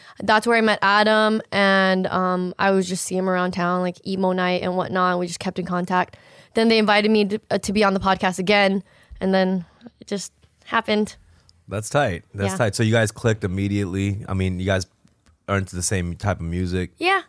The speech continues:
Speaker 1: Yeah, I don't know. I just kinda, like, fell into it, like, all of this stuff. I mean, I always fuck with the kind of,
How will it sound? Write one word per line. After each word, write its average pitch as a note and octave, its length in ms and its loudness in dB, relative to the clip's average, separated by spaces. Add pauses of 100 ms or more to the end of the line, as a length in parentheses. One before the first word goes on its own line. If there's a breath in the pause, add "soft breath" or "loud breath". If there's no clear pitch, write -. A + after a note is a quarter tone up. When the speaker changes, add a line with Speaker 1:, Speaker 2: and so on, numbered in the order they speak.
(400 soft breath)
Speaker 1:
Yeah, C4 180 0
I B3 80 2
don't C4+ 120 4
know. A#3+ 100 4
I A#3 200 4
just C4 120 -4
kinda, G#4+ 120 2
like, A4+ 120 2
fell A3 360 2
into A3 300 2
it, F3+ 140 -2
like, F#3+ 200 -2
all G3 200 4
of F#3+ 120 -2
this G3 160 -2
stuff. F3 540 -2 (240 soft breath)
I A#3+ 60 0
mean, B3 120 4
I B3 60 6
always C#4+ 200 4
fuck B3 220 -2
with A#3 80 0
the A#3 80 0
kind G#3 240 0
of, G3 60 -6